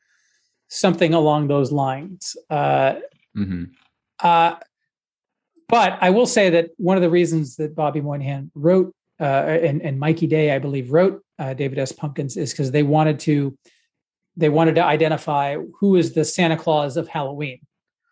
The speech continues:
Speaker 1: Like, who is, who is,
Speaker 2: Uh,
Speaker 1: who is the,
Speaker 2: <laughs> okay.
Speaker 1: who is the guy that we can associate with Halloween? Like, uh, you know,
Speaker 2: Sure.
Speaker 1: Easter's got the Easter bunny, s-, Christmas has Santa,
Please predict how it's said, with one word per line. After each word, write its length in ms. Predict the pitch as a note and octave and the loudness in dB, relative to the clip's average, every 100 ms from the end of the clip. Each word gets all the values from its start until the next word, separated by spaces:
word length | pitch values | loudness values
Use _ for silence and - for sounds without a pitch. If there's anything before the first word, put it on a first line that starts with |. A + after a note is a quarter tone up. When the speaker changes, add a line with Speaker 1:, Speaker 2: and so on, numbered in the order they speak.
| _ _ _ - | _ _ _ -6
Speaker 1:
Like, 140 | C3 | -4
who 200 | - G3 | 2 4
is, 240 | F3 E3 | 4 2
who 260 | - F#2 A3 | -2 0 2
is, 160 | G3+ D#3 | 2 0
Speaker 2:
Uh, 40 | - - - | -8 -16 0
Speaker 1:
who 100 | B3+ | 2
is 180 | A#3+ D#3 | 2 2
the, 140 | F#3 | 0
Speaker 2:
<laughs> 0 | |
okay. 260 | A#3 C3 - | 0 -2 0
Speaker 1:
who 100 | C4 | 2
is 180 | C4 D#3+ | 2 2
the 120 | F#3+ | -2
guy 640 | C3+ G3+ F3+ D3 C3+ C#3+ - - | 2 2 2 0 -4 -8 -12 -4
that 140 | F3+ | -2
we 100 | F3 | -2
can 120 | E3+ | -2
associate 460 | D3 - E3 F3 D#3+ | -4 -2 -2 0 -2
with 180 | E3 D3+ | -2 -6
Halloween? 420 | C#3 C3+ C#3+ C3+ _ | -8 -8 -14 -16 _
Like, 280 | C#3+ C#3+ - _ | -20 -20 -20 _
uh, 220 | D3+ C#3 | -12 -12
you 120 | D3 C#3 | -12 -14
know, 140 | C3+ | -14
Speaker 2:
Sure. 240 | F#3 A#2+ F3+ | -2 0 2
Speaker 1:
Easter's 260 | F3+ F#3 D#3 | 0 0 0
got 140 | E3 | 0
the 60 | D#3+ | 2
Easter 220 | F#3+ F#3+ | 0 2
bunny, 220 | F3 F3 | 2 2
s-, 180 | E3 - | 0 -4
Christmas 400 | - F3 E3 D#3 | -6 -6 -4 -6
has 200 | D3 C3 | -8 -4
Santa, 400 | F#3 F#3+ F3+ F3 | -2 0 -2 -4